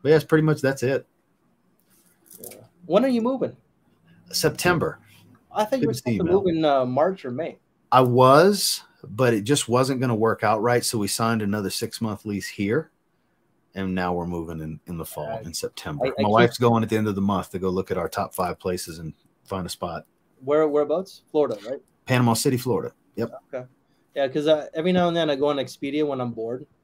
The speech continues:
Speaker 2: and I'll,
Speaker 1: Mm-hmm.
Speaker 2: like, like, "Denver, Colorado, how much is it?"
Speaker 1: It's crazy expensive.
Speaker 2: I, w-, I really wanna go to Denver,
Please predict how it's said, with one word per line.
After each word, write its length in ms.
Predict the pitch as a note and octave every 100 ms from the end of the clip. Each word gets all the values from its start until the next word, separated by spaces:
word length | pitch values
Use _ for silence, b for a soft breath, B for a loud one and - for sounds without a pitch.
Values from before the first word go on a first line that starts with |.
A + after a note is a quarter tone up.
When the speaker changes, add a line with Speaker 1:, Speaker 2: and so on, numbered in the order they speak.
| -
Speaker 2:
and 140 | B2+
I'll, 80 | B2
Speaker 1:
Mm-hmm. 60 | A#2
Speaker 2:
like, 140 | A2+ A#2 _
like, 300 | C3 A#2 B2
"Denver, 340 | B2+ C3+ C3+ C3+
Colorado, 560 | C3 B2 A#2 A#2 G#2 - -
how 60 |
much 200 | A#2+ A2+
is 80 | G2
it?" 340 | _ _ - - _ _ _ _ _ -
Speaker 1:
It's 120 | -
crazy 400 | - C#3+ A#2+ F2 D#2+
expensive. 340 | - D#2+ C#3
Speaker 2:
I, 60 | G3
w-, 180 | G3 G3
I 120 | F#3+
really 420 | F#3 G3 A3 A3+
wanna 260 | F#3+ F#3 E3+
go 200 | D3 D#3+
to 80 |
Denver, 560 | B2+ C3 D3+ F3+ A3 F#3+